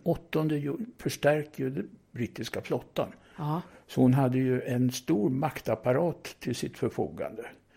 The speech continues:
Speaker 1: Bland annat så hade hon ju, gick hon ju in och skulle hjälpa holländarna mot de elaka prins,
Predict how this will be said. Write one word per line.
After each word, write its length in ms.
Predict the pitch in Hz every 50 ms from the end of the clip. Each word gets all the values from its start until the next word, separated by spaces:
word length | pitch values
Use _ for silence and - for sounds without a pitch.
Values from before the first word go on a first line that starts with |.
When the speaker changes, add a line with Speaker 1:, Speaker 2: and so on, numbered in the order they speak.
| - - - - - - _ -
Speaker 1:
Bland 200 | 127 135 135 143
annat 340 | 147 135 123 131 147 147 -
så 180 | - - 156 139
hade 280 | 139 139 143 139 139
hon 160 | 139 143 143
ju, 280 | 143 143 139 143 143 - - - - _ _ _ _ _ _ _ _ _
gick 220 | - 170 160 156 -
hon 140 | 143 139 151
ju 100 | 156 175
in 180 | 151 131 127 131
och 80 | 135
skulle 240 | - - - - 135
hjälpa 500 | 123 131 139 156 139 120 117 - - 135
holländarna 880 | 123 - 170 156 139 107 104 110 123 151 180 180 180 180 151 131 123 113
mot 280 | 113 113 120 113 - -
de 160 | 120 117 127
elaka 460 | 127 113 101 107 107 120 127 - - 131 -
prins, 380 | - - 113 110 120 - - -